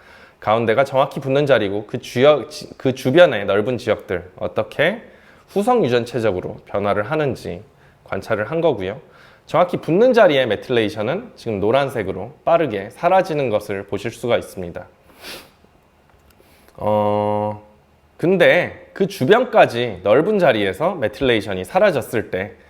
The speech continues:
그 줄기세포가 되더라, 만능성을 가지더라 라는 게 저희 결론이었습니다. 따라서 어떤 인자들이 기능을 하기 위해서는 붙는 것도 중요하지만 그 주변까지 넓은 지역에서 그 메틸레이션이 사라져야 한다라는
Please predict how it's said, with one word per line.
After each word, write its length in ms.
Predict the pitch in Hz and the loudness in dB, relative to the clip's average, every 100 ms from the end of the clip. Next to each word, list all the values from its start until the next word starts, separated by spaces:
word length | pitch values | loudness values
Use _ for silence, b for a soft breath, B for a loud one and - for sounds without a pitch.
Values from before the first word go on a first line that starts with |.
| b b b b | b b b b
그 140 | - | -10
줄기세포가 880 | 92 - 127 165 190 190 - 151 156 | -8 0 0 2 2 0 2 4 4
되더라, 420 | 143 101 101 98 - _ _ _ | 2 0 -2 -2 -10 _ _ _
만능성을 640 | 92 107 156 180 196 185 165 | 0 2 2 2 2 4 4
가지더라 500 | 117 101 98 95 90 - b b b b | 2 -2 -4 -4 -4 -18 b b b b
라는 300 | - 101 98 | -4 -2 -2
게 240 | 92 120 147 | -2 -4 -6
저희 180 | - 95 | -8 -8
결론이었습니다. 840 | 101 107 120 101 90 - 87 - - b b b b | -2 0 0 -2 -6 -8 -12 -12 -18 b b b b
따라서 400 | - 190 196 160 | 4 4 4 2
어떤 320 | 113 107 190 151 | 2 2 2 4
인자들이 420 | 143 196 170 139 | 4 4 4 -2
기능을 380 | - 165 208 202 | 0 4 6 6
하기 200 | 165 131 | 4 2
위해서는 400 | 107 110 110 107 | 0 0 -4 -4
붙는 280 | - 135 208 | 0 2 4
것도 220 | 208 170 | 2 0
중요하지만 800 | 139 127 113 104 - 135 185 - | -2 0 2 0 -2 -4 -4 -8
그 80 | 120 | -8
주변까지 680 | - 131 135 117 - 101 101 b _ | 0 0 2 0 0 -8 -10 b _
넓은 360 | 107 127 151 | 2 4 2
지역에서 680 | 143 117 98 98 139 180 - B B B - | 2 2 2 0 -2 -4 -8 B B B -10
그 100 | 101 | -6
메틸레이션이 800 | 92 101 - 127 104 98 107 | -2 -2 0 0 0 -2 -6
사라져야 540 | 123 185 202 175 156 131 | -2 2 2 4 2 2
한다라는 1160 | 165 156 120 - - - _ - 95 90 107 | -2 2 2 2 -14 -20 _ -6 -4 -4 -6